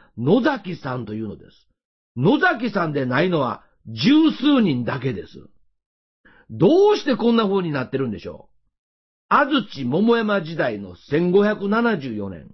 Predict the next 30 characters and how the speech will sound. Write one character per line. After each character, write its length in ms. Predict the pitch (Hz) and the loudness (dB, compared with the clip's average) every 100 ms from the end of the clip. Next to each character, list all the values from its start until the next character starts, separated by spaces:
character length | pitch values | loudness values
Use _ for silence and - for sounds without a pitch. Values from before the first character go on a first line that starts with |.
| _ _ _ _ _ _ - | _ _ _ _ _ _ 0
こ 140 | 214 | 2
の 120 | 226 | 2
島 260 | 202 196 127 | 0 -2 -4
に 300 | 120 117 _ _ _ - | -4 -8 _ _ _ -12
凶 400 | - 175 285 285 | 0 2 4 2
暴 240 | 285 262 | 4 4
な 180 | 214 156 | 2 -2
海 260 | - 185 165 | -2 0 0
賊 220 | 160 156 | -2 -2
が 140 | 147 | -2
三 340 | 135 190 247 262 | -2 0 0 2
十 220 | 370 339 | 2 2
人 220 | 247 160 | 2 0
ほ 120 | 139 | -2
ど 140 | 127 113 | -4 -2
上 280 | 123 208 | 2 4
陸 260 | 233 - 214 | 2 0 -2
し 100 | - | 0
て、 440 | 170 139 123 107 - - - - | 0 0 -2 -6 -12 -20 -16 0
こ 140 | 254 | 2
の 100 | 294 | 2
島 260 | - 285 233 | 2 0 0
を 120 | 147 | -2
襲 400 | - - 302 330 | -6 -2 2 4
撃 260 | 330 247 214 | 2 0 0
す 60 | |
る 100 | 269 | 0
の 120 | 208 120 | 0 -4
で 120 | |
す。 60 | - | -12